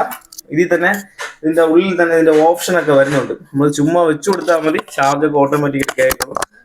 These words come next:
പിന്നെ നമ്മൾ എന്താണ് ചെയ്യേണ്ടത്? പിന്നെ ചെയ്യാനുള്ള കാര്യം എന്ന് വെച്ചാല് ബട്ടൺ കൊള്ളാം കേട്ടോ. ഓ, ഇത് മാഗ്നറ്റ് ആണ് കേട്ടോ സംഭവം. ഇതിന്റെ ക്ലിപ്പ് ഉണ്ട്, നമ്മളിങ്ങനെ പിടിപ്പിച്ചിരിക്കുന്ന ക്ലിപ്പ് ഭയങ്കര,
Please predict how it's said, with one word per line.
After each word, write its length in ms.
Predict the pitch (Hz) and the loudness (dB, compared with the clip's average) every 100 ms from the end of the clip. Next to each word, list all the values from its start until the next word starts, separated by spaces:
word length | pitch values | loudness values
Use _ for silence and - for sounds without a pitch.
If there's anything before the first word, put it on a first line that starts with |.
| _ - | _ -6
പിന്നെ 140 | 143 185 | -2 0
നമ്മൾ 140 | 185 | 0
എന്താണ് 200 | 190 202 202 | 0 0 2
ചെയ്യേണ്ടത്? 360 | 196 180 175 175 - - _ - _ _ _ _ _ _ _ _ - - - - - - | 2 2 2 0 -6 -20 _ -20 _ _ _ _ _ _ _ _ -16 -16 -12 -14 -12 -8
പിന്നെ 200 | 143 160 - - | -4 -4 -6 -6
ചെയ്യാനുള്ള 440 | 156 208 214 202 | -2 0 2 2
കാര്യം 180 | 190 185 | 0 0
എന്ന് 80 | 185 | 0
വെച്ചാല് 280 | 170 165 160 208 - - - - - - - _ - - _ _ - _ - - _ - - - - - - - - - - - - _ _ - - - - - - _ | 0 0 0 -4 -8 -18 -20 -20 -20 -20 -20 _ -20 -20 _ _ -20 _ -18 -18 _ -20 -18 -18 -16 -20 -20 -18 -16 -18 -20 -20 -20 _ _ -20 -20 -20 -20 -20 -20 _
ബട്ടൺ 260 | 131 135 160 131 | -6 -2 -2 -2
കൊള്ളാം 200 | 147 135 | -2 -2
കേട്ടോ. 120 | 120 - - _ - - - - - - | -6 -12 -20 _ -14 -14 -14 -18 -8 -4
ഓ, 60 | - 190 | 0 2
ഇത് 100 | 311 202 | 2 2
മാഗ്നറ്റ് 440 | 208 320 330 262 202 | 2 2 2 0 0
ആണ് 100 | 170 | 2
കേട്ടോ 160 | 175 160 156 - - - | 0 -2 -6 -14 -12 -4
സംഭവം. 280 | 170 262 262 | 0 2 2
ഇതിന്റെ 220 | 190 233 226 | 2 2 2
ക്ലിപ്പ് 220 | 220 - 277 | -2 0 0
ഉണ്ട്, 120 | 220 | 2
നമ്മളിങ്ങനെ 280 | 190 196 190 196 | 0 2 0 2
പിടിപ്പിച്ചിരിക്കുന്ന 440 | 190 196 202 180 | 0 2 2 0
ക്ലിപ്പ് 220 | 190 180 214 208 - - - - - 208 | -4 -4 -4 -6 -12 -10 -10 -10 -10 -8
ഭയങ്കര, 280 | 233 262 | -4 -2